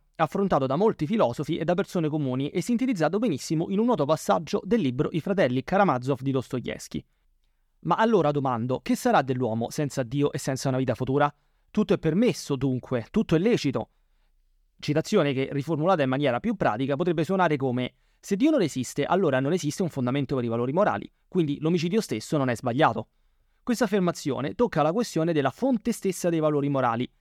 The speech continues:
Alcuni potrebbero argomentare che senza un Dio o una fonte trascendente di valori morali,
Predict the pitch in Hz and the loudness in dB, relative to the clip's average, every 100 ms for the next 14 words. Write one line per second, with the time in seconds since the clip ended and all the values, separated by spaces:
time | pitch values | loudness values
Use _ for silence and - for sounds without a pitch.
0 | _ _ - 180 294 226 170 156 165 156 | _ _ -6 0 2 2 0 0 0 0
1 | 160 143 - 120 120 127 226 233 - 156 | -2 -2 0 0 0 -4 -2 -2 0 -2
2 | 143 143 123 147 135 123 196 143 131 123 | 0 0 0 0 -2 0 -2 -2 -4 -4
3 | - 143 143 120 120 120 139 139 139 151 | -2 0 0 -2 -4 0 0 2 2 0
4 | 107 151 | 0 -4